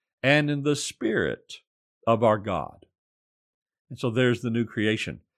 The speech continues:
There's the new man. In the book of Ephesians, he took,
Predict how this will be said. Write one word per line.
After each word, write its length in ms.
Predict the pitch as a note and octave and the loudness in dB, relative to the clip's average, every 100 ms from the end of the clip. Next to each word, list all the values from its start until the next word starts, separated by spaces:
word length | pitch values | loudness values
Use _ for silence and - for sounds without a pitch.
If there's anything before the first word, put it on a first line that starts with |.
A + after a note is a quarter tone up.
| _ | _
There's 300 | C3 C#3 C3+ | 2 4 4
the 100 | A#2+ | 0
new 200 | B2 C3 | -2 0
man. 420 | B2+ C3 D#3 B2+ F#2 _ _ _ _ _ | -2 -4 -6 -10 -16 _ _ _ _ _
In 60 | C3+ | -8
the 80 | A2+ | -2
book 160 | C#3 | -2
of 80 | B2+ | 0
Ephesians, 460 | A2+ C#3+ C#3 A#2+ G2+ | 0 2 2 0 -4
he 100 | C3 | -6
took, 440 | C3 D#3+ C3+ - | -2 -2 -2 -6